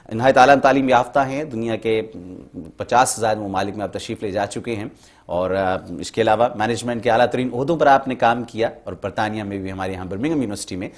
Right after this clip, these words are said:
as a visiting professor एडमिनिस्ट्रेशन के, अ, जो, अ, लेक्चर्स हैं वो डिलीवर करते रहे हैं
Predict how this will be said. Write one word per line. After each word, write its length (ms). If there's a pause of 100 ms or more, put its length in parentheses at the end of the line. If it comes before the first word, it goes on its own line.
(260)
as 60
a 80
visiting 320
professor 380
एडमिनिस्ट्रेशन 680
के, 120
अ, 340
जो, 440
अ, 440
लेक्चर्स 360
हैं 160
वो 100
डिलीवर 280
करते 280
रहे 180
हैं 180